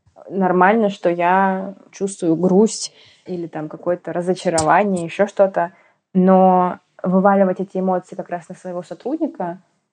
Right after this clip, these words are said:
это, я понимаю, что это не поможет ни мне, ни сотруднику, это как раз фиговая эмпатия, <laughs> потому что человек расстроился после того, как допустил ошибку, и моя задача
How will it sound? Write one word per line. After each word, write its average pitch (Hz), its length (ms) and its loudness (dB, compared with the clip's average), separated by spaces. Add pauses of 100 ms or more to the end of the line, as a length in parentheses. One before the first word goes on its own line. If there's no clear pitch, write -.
(200)
это, 196 440 -4
я 185 140 0
понимаю, 196 240 0
что 196 120 -6
это 185 140 -4
не 190 120 -2
поможет 180 480 -4
ни 208 100 -2
мне, 196 240 4
ни 180 100 -2
сотруднику, 240 600 -6
это 196 180 -2
как 190 200 -8
раз 196 420 0
фиговая 190 680 0
эмпатия, 180 800 0
<laughs> - 40 -20
потому 185 320 -6
что 165 420 -2 (720)
человек 202 380 2
расстроился 190 800 0
после 190 300 -6
того, 180 220 -8
как 180 180 -16
допустил 196 440 -10
ошибку, 202 640 -8 (600)
и 185 760 2 (840)
моя 202 240 4
задача 190 800 0